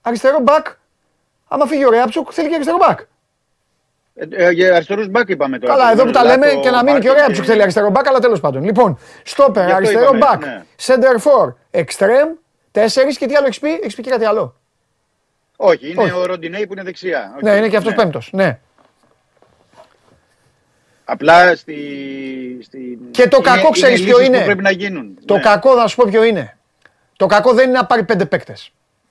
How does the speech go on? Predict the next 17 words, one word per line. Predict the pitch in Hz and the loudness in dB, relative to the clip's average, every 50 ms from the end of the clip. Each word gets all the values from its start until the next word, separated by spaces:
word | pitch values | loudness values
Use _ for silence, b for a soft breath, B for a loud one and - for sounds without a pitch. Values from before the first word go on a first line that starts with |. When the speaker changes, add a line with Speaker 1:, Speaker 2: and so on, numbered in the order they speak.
| _ _ _ _ _ _ _ _ _ | _ _ _ _ _ _ _ _ _
Speaker 1:
Μην | - 180 190 | -8 -4 0
πειράζει. | 240 247 247 240 208 147 113 98 - _ _ _ _ _ _ _ _ _ _ _ _ _ _ _ _ _ _ _ _ _ _ _ _ _ | 2 2 4 2 2 0 -4 -10 -16 _ _ _ _ _ _ _ _ _ _ _ _ _ _ _ _ _ _ _ _ _ _ _ _ _
Πάρε | - 214 226 240 214 | -2 0 0 0 0
πέντε | 170 208 165 160 | -2 -4 -6 -4
παίκτες. | 131 131 - - 104 - - _ _ _ _ _ - | -8 -10 -12 -14 -20 -20 -20 _ _ _ _ _ -8
Το | - 180 | -6 -2
Γενάρη. | 160 202 196 214 247 233 208 156 120 - _ _ _ _ _ _ | 0 0 0 2 0 0 0 -2 -4 -10 _ _ _ _ _ _
Το | - 190 | -8 -6
κακό | 175 202 196 190 - 240 240 | -2 -2 -2 0 2 2 4
είναι | 226 240 254 247 254 262 269 262 _ _ _ _ _ _ _ _ _ _ | 4 2 2 0 0 0 -2 -4 _ _ _ _ _ _ _ _ _ _
το | - 202 190 | -6 -4 -2
Γενάρη | 175 170 196 196 196 214 240 254 254 262 269 269 247 _ _ _ _ _ _ | 0 0 0 0 0 0 0 0 0 0 -2 -4 -6 _ _ _ _ _ _
να | - 175 185 190 | -6 -2 -2 -2
καίγεσαι | - - 254 269 226 262 247 - 262 | -2 0 0 0 0 0 0 0 0
για | 208 190 220 196 | 2 2 2 2
βασικούς | 208 202 - - 190 - 285 269 - | 2 0 -2 -4 -4 -2 -2 -2 0
παίκτες. | - 214 - - - 120 110 - - | 0 0 0 -2 -8 -14 -14 -14 -20